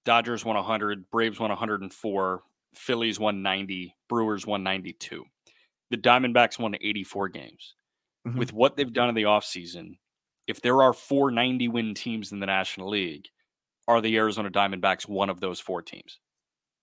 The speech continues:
Speaker 2: There's four.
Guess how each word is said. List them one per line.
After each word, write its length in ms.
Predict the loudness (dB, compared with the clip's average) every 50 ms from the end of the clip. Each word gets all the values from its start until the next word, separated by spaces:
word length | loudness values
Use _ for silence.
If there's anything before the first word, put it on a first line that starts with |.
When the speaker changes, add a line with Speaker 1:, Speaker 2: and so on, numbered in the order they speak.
| _ _ _ _ _ _ _ _ _ _ _ _ _ _ _ _ _ _ _ _ _ _ _ _ _ _ _ _ _ _ _ _ _ _ _ _ -18 -16 -16 -16 -16 -18 -20 _ _ _ _ _ _ _ _ _ _ _ _ _
Speaker 2:
There's 220 | -8 -8 -8 -8
four. 760 | -14 -16 -20 -4 2 4 4 4 4 2 -2 -6 -10 -12 -16